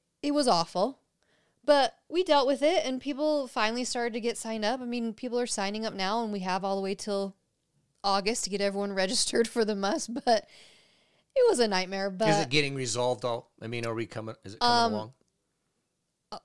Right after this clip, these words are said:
Speaker 1: <laughs>
Speaker 2: More or less.
Speaker 1: More or less. I mean, I, if people are still having trouble, call the ticket office. They can help you out over the phone. It, because Ticketmaster is a joke. I don't understand it. How are they a national ticketing company and it was that bad?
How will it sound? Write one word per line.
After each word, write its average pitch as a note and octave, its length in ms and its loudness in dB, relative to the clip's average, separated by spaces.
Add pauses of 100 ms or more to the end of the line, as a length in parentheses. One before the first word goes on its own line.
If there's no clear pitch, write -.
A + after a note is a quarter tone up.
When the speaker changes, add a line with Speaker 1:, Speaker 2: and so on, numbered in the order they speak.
Speaker 1:
<laughs> - 140 -8
Speaker 2:
More B2 180 2
or A2 80 0
less. G2+ 400 0
Speaker 1:
More C#4+ 260 6
or C4+ 80 6
less. G#3+ 400 2
I A#3 120 2
mean, A3+ 300 -2 (100)
I, F3+ 120 -12 (340)
if - 180 -4
people C#4+ 240 2
are C4 100 6
still A#3+ 180 0
having G3+ 260 0
trouble, F#3 400 -2
call F#3+ 260 0
the F3+ 80 -2
ticket F3 280 -4
office. E3+ 320 -2
They E3 140 -4
can E3 160 -10
help E3+ 200 -8
you E3 60 -2
out E3 140 -2
over E3 180 -6
the E3 80 -8
phone. D#3+ 480 -6
It, F#3 240 -2 (920)
because G#3 280 -2
Ticketmaster F3+ 800 -4
is D#3 320 -10
a - 220 -20
joke. - 480 -16 (100)
I F#3 120 -6
don't A3 260 -2
understand D#3 580 -10
it. - 100 -20 (580)
How C#4+ 160 0
are D#4+ 100 2
they C4+ 160 2
a G3 40 -4
national G3 580 -8
ticketing G3+ 400 -10
company E3+ 380 -12
and D#3 80 -10
it D3 80 -12
was D#3 140 -14
that D3+ 260 -14
bad? - 320 -16